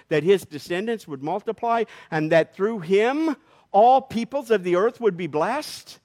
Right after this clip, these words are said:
We see part of this promise being, that was made to Abraham, uh, coming true i-, i-, i-, in a place where we never anticipated it to come true.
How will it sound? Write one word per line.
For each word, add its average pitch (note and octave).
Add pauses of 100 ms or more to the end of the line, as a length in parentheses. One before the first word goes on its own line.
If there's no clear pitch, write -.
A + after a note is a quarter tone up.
(380)
We A3+
see B3
part D4+
of F#3
this F#3+
promise B3+
being, F3+
that E3+
was E3
made A3
to G3+
Abraham, G3+ (300)
uh, E3
coming C4
true C4+ (220)
i-, -
i-, G#3+
i-, A3
in F#3+
a -
place A#3+
where G3+
we G3
never G3+
anticipated D#3
it B2+
to -
come B2+
true. A3